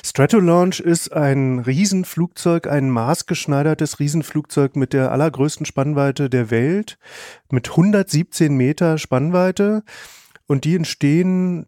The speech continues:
durch das Zusammenbauen von zwei Flugzeugen. Stratolaunch sieht aus wie zwei Flugzeuge, die in Formation fliegen und wo man die Flügel zusammengebaut, zusammenmontiert hat. Ein Doppelrumpfflugzeug, also stellen Sie sich ein,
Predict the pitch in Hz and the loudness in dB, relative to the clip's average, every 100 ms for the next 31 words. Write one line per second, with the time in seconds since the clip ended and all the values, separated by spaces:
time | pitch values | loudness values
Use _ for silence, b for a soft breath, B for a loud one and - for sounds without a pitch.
0 | - 143 160 160 - 139 139 - - 135 | -2 0 2 0 0 0 0 -4 -4 -2
1 | 117 117 185 160 151 151 143 139 - 139 | 0 2 2 2 2 0 -2 -4 2 2
2 | 156 135 - 127 123 120 120 143 147 190 | 2 -2 -4 -2 0 -2 0 0 2 2
3 | 160 160 156 151 135 - 127 131 190 - | 2 0 -2 -4 -4 -2 0 2 0 -4
4 | - 139 151 165 175 - - - - 135 | -6 -2 0 0 -2 -4 -6 0 2 2
5 | 151 - 160 151 147 147 147 139 - 143 | -2 0 0 2 0 0 0 0 0 0
6 | 214 - 127 123 165 226 B B B B | 0 -2 -4 -2 -2 -6 B B B B
7 | - 143 139 139 160 151 147 147 - 170 | -4 -2 0 2 2 2 2 0 -2 0
8 | 214 135 - 117 113 117 113 113 110 113 | 0 0 -2 -2 0 0 -2 -4 -4 0
9 | 113 110 - - - 123 120 120 117 113 | 0 0 -6 -12 -10 -2 0 0 0 -2
10 | - 120 113 123 160 _ B B B B | 0 0 2 0 -2 _ B B B B
11 | 139 120 - - 143 120 113 110 - - | -2 2 2 4 4 4 -2 -4 -8 -12
12 | - 117 110 - 127 135 196 - 131 123 | -4 -4 -4 -2 0 2 0 -4 -2 -2
13 | 143 131 143 143 - 143 131 123 123 120 | 0 0 0 -4 -4 -2 0 0 -2 -4